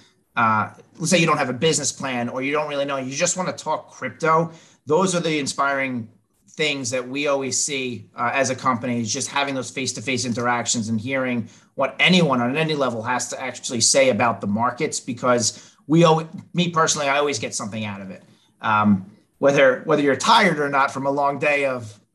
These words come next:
uh, of an event like that was, that's a different story. But in general, hearing what,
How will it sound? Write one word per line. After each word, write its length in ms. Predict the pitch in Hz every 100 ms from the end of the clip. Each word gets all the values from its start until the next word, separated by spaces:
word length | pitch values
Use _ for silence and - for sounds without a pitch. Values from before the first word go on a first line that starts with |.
| -
uh, 380 | 127 117 113 110
of 160 | 120 120
an 80 |
event 500 | 120 113 156 151 127
like 180 | 135 113
that 280 | 143 156 147
was, 200 | 127 123
that's 140 | 131
a 40 | 131
different 240 | 123 104
story. 480 | - 170 160 156 240 - - - _ -
But 240 | 147 143 -
in 160 | 165
general, 800 | 147 165 165 160 147 135 120 - _ _
hearing 600 | - - 185 190 190 185
what, 520 | 151 151 147 143 -